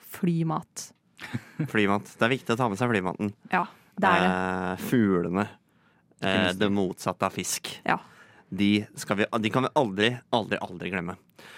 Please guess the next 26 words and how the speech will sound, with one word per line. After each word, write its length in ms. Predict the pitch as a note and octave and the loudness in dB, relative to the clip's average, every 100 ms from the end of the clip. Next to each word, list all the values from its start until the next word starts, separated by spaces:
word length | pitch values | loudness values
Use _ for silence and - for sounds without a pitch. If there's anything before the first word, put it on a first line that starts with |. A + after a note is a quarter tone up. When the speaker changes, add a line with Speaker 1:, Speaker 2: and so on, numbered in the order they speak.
| - - - | -20 -20 -2
Speaker 2:
Skal 160 | C#3+ | 0
dere 160 | C#3 D3 | 2 2
noe 120 | D3+ | 2
gøy, 320 | A2+ G#2 G#2 | 4 6 6
eh, 340 | G#2+ G#2+ A2 G#2+ | 4 4 2 0
nå? 160 | A#2+ C#3 A3 | -2 -4 -4
Skal 160 | C#3+ B2 | -2 0
du 60 | |
noe 120 | A2+ A2+ | 2 4
gøy, 200 | G#2 G#2 | 6 6
eh, 400 | G#2 G#2 G#2 G#2+ | 6 4 2 0
nå 220 | A2 A2 G#2+ | -2 0 0
etter 280 | G#2+ - G#2+ | -2 -4 -2
sendingen, 440 | A2+ G#2+ G#2+ A2 G#2+ | -2 0 -2 -4 -2
Dennis? 500 | A2 A2 D3 - - - - - | 0 0 -4 -10 -14 -14 -18 -8
Speaker 3:
Nei, 500 | D3+ C3+ G#2+ A2+ A#2+ | 0 2 4 4 4
det 140 | A#2+ A#2+ | 4 4
blir, 260 | B2 B2+ C3 | 4 4 2
jeg 80 | |
har 80 | B2+ | 0
hatt 120 | B2 D3+ | -2 0
en 80 | D3 | 0
litt 180 | C#3+ - | 0 0
lang 180 | B2+ C3 | 0 0
uke, 520 | C3 A#2 _ - E3+ | -2 -4 _ -4 -4
så, 320 | E3+ - - | -4 -6 0